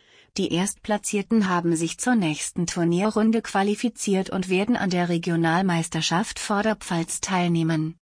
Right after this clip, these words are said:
Um das Geschehen im Fahrradparcours herum gab es für die Schülerinnen und Schüler weitere Angebote, um sich zu vergnügen. Das Jugendzentrum Lambrecht bot aus seinem Actionmobil allerlei Spiele an.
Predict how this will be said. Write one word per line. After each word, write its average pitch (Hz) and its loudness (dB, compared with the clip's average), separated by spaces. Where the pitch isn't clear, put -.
Um 214 4
das 196 2
Geschehen 226 4
im 214 -2
Fahrradparcours 190 0
herum 180 2
gab 165 -2
es 208 -2
für - -2
die 196 0
Schülerinnen 196 2
und 220 -2
Schüler 233 2
weitere 226 2
Angebote, 180 0
um 190 2
sich 180 -2
zu - -6
vergnügen. 185 0
Das 175 -2
Jugendzentrum 190 2
Lambrecht 175 0
bot 214 0
aus 170 0
seinem 165 2
Actionmobil 185 0
allerlei 196 2
Spiele 208 0
an. 156 0